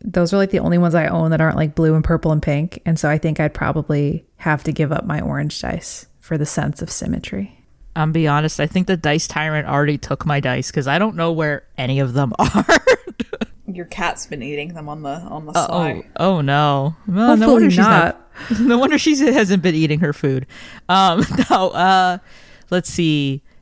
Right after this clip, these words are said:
Speaker 2: I'm trying to think. I think it's easier to answer which dice I would keep. Um, a while back, like, couple years back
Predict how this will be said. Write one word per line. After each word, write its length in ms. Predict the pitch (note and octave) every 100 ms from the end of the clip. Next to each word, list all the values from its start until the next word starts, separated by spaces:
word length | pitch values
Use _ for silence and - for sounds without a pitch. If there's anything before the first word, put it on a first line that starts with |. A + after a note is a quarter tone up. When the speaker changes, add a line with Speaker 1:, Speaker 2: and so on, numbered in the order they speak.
| -
Speaker 2:
I'm 140 | F#3+
trying 320 | G3 D#4+ F#4 F#4+
to 80 |
think. 480 | D4 - A3+ A3 G#3+
I 140 | - -
think 160 | G#4
it's 160 | F4+ -
easier 420 | A3+ A#3+ A#3 B3
to 220 | G#3+ G3 F#3+
answer 340 | G3+ G3+ G#3+
which 300 | E3+ F3+ -
dice 240 | E3+ E3
I 140 | F3 D#3
would 400 | C3 D#3 D#3 -
keep. 480 | - C#3 C3 - - - - - -
Um, 460 | E3+ E3+ D#3+ C#3+ D3 -
a 140 | D#3+ F3+
while 640 | E3 E3+ F3+ A3 C4+ E4
back, 680 | G#3+ F3+ C3+ B2 C3 G3 - -
like, 420 | C#3+ C#3+ - -
couple 420 | - E3 - A3+ B3+
years 400 | G#3 E3+ D#3 -
back 640 | D3 C#3 B2+ C#3+ - -